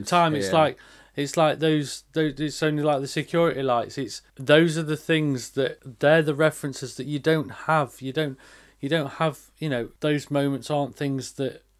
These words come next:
Speaker 2: happen.
Speaker 1: Well, I thought the, um,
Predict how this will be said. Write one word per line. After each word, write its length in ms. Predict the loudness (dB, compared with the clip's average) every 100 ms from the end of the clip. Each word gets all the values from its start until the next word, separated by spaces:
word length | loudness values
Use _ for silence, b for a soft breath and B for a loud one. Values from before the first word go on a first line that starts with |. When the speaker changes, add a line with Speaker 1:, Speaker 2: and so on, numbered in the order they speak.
| _
Speaker 2:
happen. 540 | -8 -8 -8 -12 -12 -16 -20 -16
Speaker 1:
Well, 160 | -6 -4
I 160 | 0 0
thought 360 | 2 2 2
the, 300 | 0 0 -2 -6
um, 520 | -4 0 0 -2 -4